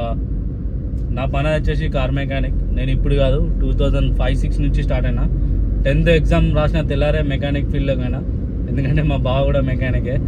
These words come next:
ఇక వీడు పెద్ద బడ్డుగాడు అవుతాడని చెప్పి పట్టుకుపోయి అలా గ్యారేజ్లో వారదెంగిండు.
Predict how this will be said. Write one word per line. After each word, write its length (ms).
ఇక 180
వీడు 200
పెద్ద 120
బడ్డుగాడు 360
అవుతాడని 360
చెప్పి 200
పట్టుకుపోయి 380
అలా 180
గ్యారేజ్లో 360
వారదెంగిండు. 500